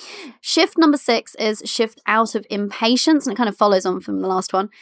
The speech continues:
and into surrender. When we feel really impatient around a goal, we're far too attached to it. We are gripping onto it too tightly. So if you feel like that about six figures or some other goal in your business right now, it's time to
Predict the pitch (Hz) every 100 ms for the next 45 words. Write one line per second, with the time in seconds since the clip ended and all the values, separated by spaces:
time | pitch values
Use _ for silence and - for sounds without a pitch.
0 | - _ 180 - 233 226 - 208 - 202
1 | 196 175 175 190 202 196 180 170 175 -
2 | - - - - - _ 262 269 320 349
3 | 320 240 226 226 233 220 196 214 202 -
4 | 202 214 208 202 202 202 196 190 - -
5 | 185 185 - - - - - - - 170
6 | 185 160 - 190 175 - 302 320 339 311
7 | - - 294 - 302 285 - 269 269 269
8 | 262 - 214 208 202 - - 202 - 262
9 | 247 240 226 196 196 190 - - - -
10 | 262 247 - 240 - - 233 226 226 220
11 | 202 202 190 185 180 185 170 175 185 175
12 | 185 175 - - - - - 208 202 -
13 | 214 190